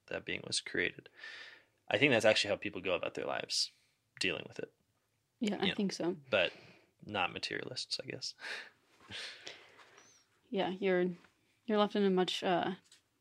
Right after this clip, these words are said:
Speaker 2: trickier or troubling situation.
Speaker 1: Okay, so there, a scientific, a critique of science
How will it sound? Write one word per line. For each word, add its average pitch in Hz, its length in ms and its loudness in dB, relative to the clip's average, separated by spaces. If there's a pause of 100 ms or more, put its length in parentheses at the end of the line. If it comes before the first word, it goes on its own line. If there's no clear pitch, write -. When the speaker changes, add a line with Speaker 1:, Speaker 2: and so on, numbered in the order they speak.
(100)
Speaker 2:
trickier 190 520 2 (140)
or 175 200 2 (120)
troubling 220 440 6
situation. 185 480 2 (760)
Speaker 1:
Okay, 147 320 12
so - 140 2
there, 120 260 10 (560)
a 113 60 -6
scientific, 123 720 4 (440)
a - 40 -6
critique 156 280 2
of - 60 6
science 90 500 6